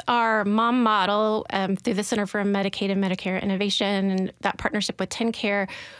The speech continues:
we keep people in our program for at least a year postpartum.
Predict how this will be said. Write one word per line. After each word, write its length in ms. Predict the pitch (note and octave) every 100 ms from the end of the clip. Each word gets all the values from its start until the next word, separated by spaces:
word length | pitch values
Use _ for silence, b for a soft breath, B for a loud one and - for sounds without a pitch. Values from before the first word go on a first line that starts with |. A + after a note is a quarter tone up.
| B - -
we 520 | G3 A#3 A#3+ B3 B3+
keep 280 | - - -
people 260 | B3+ C4
in 80 | A#3+
our 120 | G3+
program 640 | G3 - A#3+ A3 G3+ G3+ G3+
for 420 | G#3+ G3+ G3 F#3
at 280 | - G3 - _ - -
least 420 | A3 A#3 C#4+ -
a 60 |
year 300 | G#3+ F#3 F3+
postpartum. 800 | F3+ F#3+ F#3 - F#3 F3 E3 A3+